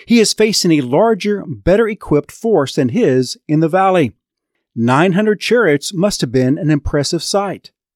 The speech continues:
Deborah again challenged Barak to follow God's command. At this moment, Deborah demonstrates faith in God and trust in his word.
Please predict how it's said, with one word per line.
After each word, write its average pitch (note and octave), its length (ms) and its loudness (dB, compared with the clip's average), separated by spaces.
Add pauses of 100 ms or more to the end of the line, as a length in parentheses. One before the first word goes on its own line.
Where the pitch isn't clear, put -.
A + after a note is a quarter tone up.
(520)
Deborah C#3+ 400 2
again F3+ 540 0
challenged F3+ 640 -2
Barak D#3+ 400 -2
to C#3+ 80 -2
follow F3+ 400 0
God's A#2 360 -4
command. E3 540 -2 (720)
At - 160 -2
this - 200 0
moment, D3+ 320 2
Deborah E3 360 0
demonstrates F3 640 -2
faith - 380 -2
in C#3 100 2
God B2 300 0
and D3+ 120 0
trust - 380 -2
in C#3 80 2
his D3+ 160 0
word. D3+ 400 0